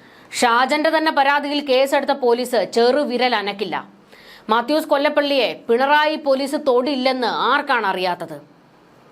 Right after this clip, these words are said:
കെ എസ് യുക്കാരനായിരുന്ന മാത്യൂസ് കൊല്ലപ്പള്ളി അവസരം മനസ്സിലാക്കിയാണ് ഇടതുപക്ഷത്തേക്ക് ചാടിയത്. പിന്നീട് മാത്യൂസിന്റെ വളർച്ച വേഗത്തിലായിരുന്നു. ഇടുക്കിയിലെ ഈ ക്വാറി മുതലാളിക്ക് എല്ലാ ഒത്താശയും പാർട്ടിയാണ്.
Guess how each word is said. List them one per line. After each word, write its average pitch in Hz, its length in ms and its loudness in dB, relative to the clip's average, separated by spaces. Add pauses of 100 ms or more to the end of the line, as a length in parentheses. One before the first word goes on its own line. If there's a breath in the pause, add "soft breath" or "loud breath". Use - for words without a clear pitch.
(760 loud breath)
കെ 294 40 6
എസ് 339 260 2
യുക്കാരനായിരുന്ന 302 720 2
മാത്യൂസ് 254 520 -2
കൊല്ലപ്പള്ളി 226 480 0
അവസരം 277 600 0
മനസ്സിലാക്കിയാണ് 233 880 0
ഇടതുപക്ഷത്തേക്ക് 226 800 -2
ചാടിയത്. 175 460 -2 (580 loud breath)
പിന്നീട് 330 300 2
മാത്യൂസിന്റെ 339 580 0
വളർച്ച 277 380 2
വേഗത്തിലായിരുന്നു. 220 840 -2 (400 loud breath)
ഇടുക്കിയിലെ 294 560 0
ഈ 311 300 -2
ക്വാറി 285 360 0
മുതലാളിക്ക് 277 600 0
എല്ലാ 269 240 0
ഒത്താശയും 269 960 -4
പാർട്ടിയാണ്. 202 640 -4